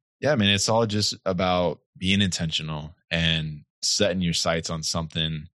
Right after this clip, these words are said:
and pulling back that arrow and watching it fly. And while it's in the air, if it needs to deviate a little bit,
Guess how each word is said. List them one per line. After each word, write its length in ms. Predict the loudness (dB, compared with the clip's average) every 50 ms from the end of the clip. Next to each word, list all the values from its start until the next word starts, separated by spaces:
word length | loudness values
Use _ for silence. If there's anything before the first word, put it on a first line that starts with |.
| _ _ _ _ _ _ _ _ -2
and 180 | 0 0 2
pulling 280 | 2 2 4 4 4 2
back 220 | 2 0 0 -2
that 180 | -4 -6 -4 -4
arrow 500 | -2 -2 -2 -2 -2 -2 -2 -4 -6 -8 -10 -8
and 140 | -4 0 2
watching 320 | 2 4 4 2 0 -2 -4
it 100 | -4 -2
fly. 520 | 0 2 2 4 2 2 0 -2 -8 -12 -8
And 200 | -6 -4 -2 0
while 160 | 2 2 2
it's 160 | 2 0 -2
in 80 | -2 -2
the 160 | -2 0 0
air, 220 | 2 2 2 2
if 180 | 2 0 -4 -8
it 80 | -8 -6
needs 180 | -4 -4 -4 -6
to 100 | -8 -4
deviate 400 | -2 0 0 2 2 0 0 0
a 60 | 0
little 200 | -2 -2 -2 0
bit, 280 | 0 0 0 0 -2